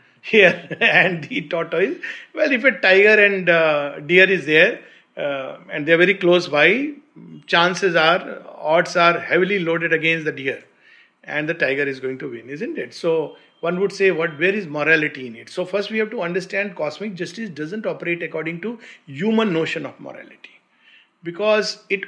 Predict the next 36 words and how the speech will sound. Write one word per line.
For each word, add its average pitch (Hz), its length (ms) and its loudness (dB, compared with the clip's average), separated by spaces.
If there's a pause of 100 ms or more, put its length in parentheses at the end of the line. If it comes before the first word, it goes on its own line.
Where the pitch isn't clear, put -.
operates 185 480 -2
on 208 140 -8
a 214 60 -2
large 160 420 -4
scale. 151 260 -8
Sri 170 180 -6
Aurobindo 202 220 -8
speaks 185 320 -12
of 202 140 -4
it 202 100 -8
as 196 120 -6
a 240 40 -8
cosmic 185 680 -6
issue 214 420 -8 (120)
with 160 140 -6
a 202 60 0
cosmic 180 540 -8
answer. 131 380 -10 (420)
So - 140 -10
how 196 180 0
does 254 160 -2
it 262 120 -4
op-, 220 360 -2
operate? 220 340 0 (300)
Now 214 200 0
nature, 233 580 6 (500)
it's 226 180 -2
the 285 140 2
same 359 460 6
nature 302 360 6
which 254 140 0
is 262 100 0
playing 233 300 0
in 214 120 0
different 170 320 -4
forms. - 460 -18